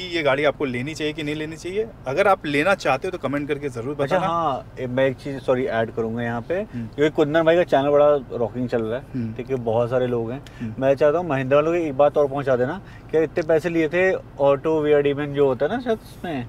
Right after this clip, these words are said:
Speaker 1: हाँ।
Speaker 2: वो दे देते हैं, Creta में दिया हुआ था,
Speaker 1: इसमें नहीं दिया
Speaker 2: इसमें
Speaker 1: हुआ
Speaker 2: नहीं
Speaker 1: है।
Speaker 2: दिया हुआ है यार।
Speaker 1: अरे भाई, तो
Speaker 2: बहुत
Speaker 1: आप
Speaker 2: छोटा feel कर देते हैं यार,
Speaker 1: <laughs>
Speaker 2: ये
Speaker 1: भाई,
Speaker 2: गलत है यार।
Speaker 1: हाँ, देखो होता क्या है ना, हर गाड़ियों में कुछ ना कुछ भाई कॉन्स मिलने वाले होते हैं, क्योंकि पता नहीं company क्या सोचती है, नहीं देंगे।
Speaker 2: अरे, company का मुझे जानता हूँ, कुंदन, एक चीज़ और लगती है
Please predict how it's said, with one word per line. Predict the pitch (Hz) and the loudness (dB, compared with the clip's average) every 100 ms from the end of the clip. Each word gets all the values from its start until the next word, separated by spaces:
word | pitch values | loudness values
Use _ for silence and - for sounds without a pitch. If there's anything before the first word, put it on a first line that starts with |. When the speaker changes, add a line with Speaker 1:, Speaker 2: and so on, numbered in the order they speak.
| - | 0
Speaker 1:
हाँ। | 135 120 113 131 | 2 2 -2 -2
Speaker 2:
वो | 151 175 | 2 4
दे | 165 | 4
देते | 156 185 | 4 2
हैं, | 165 | 2
Creta | 165 160 180 | 2 2 2
में | 170 | 2
दिया | 151 147 | 4 4
हुआ | 143 | 6
था, | 143 139 | 4 2
Speaker 1:
इसमें | 135 147 156 156 | 2 0 2 4
नहीं | 156 | 6
दिया | 156 | 6
Speaker 2:
इसमें | 139 | 6
Speaker 1:
हुआ | 202 | 6
Speaker 2:
नहीं | 196 | 6
Speaker 1:
है। | 196 | 6
Speaker 2:
दिया | 190 202 | 6 6
हुआ | 202 208 | 6 6
है | 175 | 6
यार। | 165 | 6
Speaker 1:
अरे | 147 | 4
भाई, | 135 143 139 | 4 4 6
तो | 156 | 6
Speaker 2:
बहुत | |
Speaker 1:
आप | 151 | 6
Speaker 2:
छोटा | 190 190 180 | 6 6 4
feel | 185 175 | 4 4
कर | 170 | 6
देते | 165 151 | 6 6
हैं | 156 | 6
यार, | 151 151 | 6 4
Speaker 1:
<laughs> | 156 190 170 - | 2 -4 -8 0
Speaker 2:
ये | 170 | 6
Speaker 1:
भाई, | 185 | 6
Speaker 2:
गलत | 180 160 | 6 4
है | 143 | 6
यार। | 143 165 | 6 6
Speaker 1:
हाँ, | 175 139 123 | 6 4 4
देखो | 165 208 226 170 | 4 4 4 2
होता | 170 196 220 | 2 4 6
क्या | 208 | 6
है | |
ना, | 208 156 | 4 4
हर | 175 175 | 4 6
गाड़ियों | 160 165 170 | 4 4 0
में | 165 | -2
कुछ | 156 | -2
ना | 160 | -2
कुछ | 160 156 - | -2 -6 -4
भाई | 143 151 143 - - - | 0 2 0 -8 -10 0
कॉन्स | 143 143 | 0 0
मिलने | 139 127 135 | -2 0 2
वाले | 139 123 139 | 2 4 2
होते | 120 117 | 2 -2
हैं, | 151 | -4
क्योंकि | 156 143 | -4 -6
पता | - - | -4 -2
नहीं | 226 | 0
company | 214 214 | 0 0
क्या | 196 175 | 0 0
सोचती | 175 170 175 | 0 -6 -6
है, | 165 | -6
नहीं | 156 143 | -4 0
देंगे। | 151 156 | 0 0
Speaker 2:
अरे, | 147 143 | -4 0
company | 180 160 175 208 | 2 2 -2 -6
का | 208 | -6
मुझे | 180 | -6
जानता | 185 185 226 | -8 -6 -6
हूँ, | 156 | -6
कुंदन, | 160 175 | -8 -10
एक | 180 | -10
चीज़ | 185 | -6
और | 175 147 | -4 -4
लगती | 123 127 120 | -6 -10 -12
है | 120 | -12